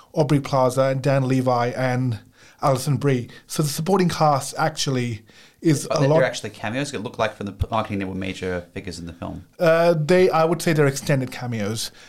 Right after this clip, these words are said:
Speaker 1: given how much, uh, screen time is spent on Abby and Harper's relationship, and they are basically carrying most of the film.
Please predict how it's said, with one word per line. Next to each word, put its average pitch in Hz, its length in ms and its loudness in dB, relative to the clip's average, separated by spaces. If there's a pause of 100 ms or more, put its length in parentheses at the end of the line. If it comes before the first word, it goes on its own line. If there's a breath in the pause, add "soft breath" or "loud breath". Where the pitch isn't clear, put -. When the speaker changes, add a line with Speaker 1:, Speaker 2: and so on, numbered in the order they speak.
(140 loud breath)
Speaker 1:
given 156 260 4
how 151 240 4
much, 143 500 2
uh, 135 220 2
screen 147 320 0
time 131 320 0
is 127 80 -4
spent 131 340 -2
on 123 280 -2 (260 loud breath)
Abby 131 240 0
and 123 100 0
Harper's 120 360 -2
relationship, 120 560 -4
and 127 120 -2
they 135 140 0
are 123 260 0 (340)
basically 143 360 -4
carrying 120 460 -4 (360 loud breath)
most 127 260 0
of 127 60 -8
the 120 60 -6
film. 117 280 -2